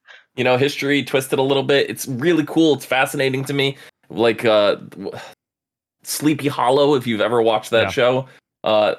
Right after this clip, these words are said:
Speaker 2: they do a really good job of it on that show. Not saying the show is good, but they do a good job of that. Um,
Speaker 3: Yeah, I
Speaker 2: so if this is about that, I'm kind of interested, but the title is just so vague, and that book is a lot newer. It's, like I said, it's, like, two years old, so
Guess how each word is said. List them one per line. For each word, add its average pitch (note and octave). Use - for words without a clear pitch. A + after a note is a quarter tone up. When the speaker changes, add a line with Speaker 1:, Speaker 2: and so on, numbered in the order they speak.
Speaker 2:
they D3+
do D#3+
a C#3
really D#3
good C3
job A2
of G2
it F#2+
on G2
that F#2
show. G2
Not G#2+
saying A2+
the G#2
show A3
is B2+
good, G2+
but G2+
they A#2+
do A#2+
a A#2
good G#2+
job G2
of F#2+
that. F#2+
Um, G2+
Speaker 3:
Yeah, B2
I D#3
Speaker 2:
so C#3+
if D#3
this E3+
is G#3
about C3+
that, C#3
I'm E3
kind D#3+
of C#3+
interested, F3+
but A#2+
the D3+
title E3
is A#2
just B2+
so C#3+
vague, A#2+
and A#2
that A#2+
book E3+
is A2+
a A2+
lot A2+
newer. A#2+
It's, -
like A#2
I B2
said, C#3+
it's, G#2+
like, G#2
two -
years C#3
old, C3+
so G2